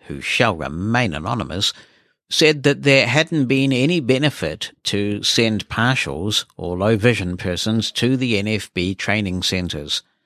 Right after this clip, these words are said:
that the important thing for the time being is to receive training with the usable vision the person has at the moment. Then, if the person's visual circumstances were to change,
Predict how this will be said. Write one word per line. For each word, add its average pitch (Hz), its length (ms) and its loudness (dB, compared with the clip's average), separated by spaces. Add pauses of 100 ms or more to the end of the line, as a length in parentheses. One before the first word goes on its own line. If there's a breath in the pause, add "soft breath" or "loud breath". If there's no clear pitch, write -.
(140)
that 117 380 0
the 117 160 2
important 117 560 -2
thing 135 460 -2
for - 100 -8
the 113 140 -2
time 104 380 -2
being 131 380 2 (480 soft breath)
is 131 340 4
to 127 360 2
receive 117 520 -2
training 107 580 0
with 117 180 -2
the 113 100 -2
usable 127 540 0
vision 107 420 0
the 101 60 -4
person 98 460 -2
has 131 440 0 (240 soft breath)
at - 180 -4
the 104 80 0
moment. 117 580 0 (480)
Then, 117 360 4 (400 soft breath)
if 107 140 -2
the 107 100 2
person's 101 600 2
visual 101 380 0
circumstances 113 1040 -2
were 80 140 -6
to - 160 -8
change, 98 640 0